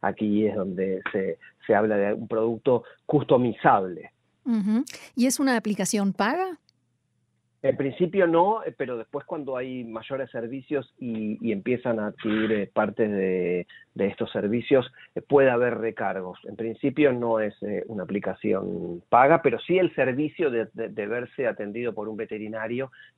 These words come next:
Speaker 1: sí es paga porque es una derivación a pesar de la asociación que tienen con Doggies.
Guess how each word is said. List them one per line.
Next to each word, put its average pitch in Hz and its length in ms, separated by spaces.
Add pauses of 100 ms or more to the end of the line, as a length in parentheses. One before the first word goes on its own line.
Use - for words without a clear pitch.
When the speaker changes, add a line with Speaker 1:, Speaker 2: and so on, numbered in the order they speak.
(120)
Speaker 1:
sí 110 220
es - 100
paga 104 420
porque 107 260
es - 120
una 113 160
derivación 101 600
a 117 40
pesar 107 380
de 104 160
la 98 140
asociación 98 720
que 98 140
tienen 104 360
con 101 240
Doggies. 98 400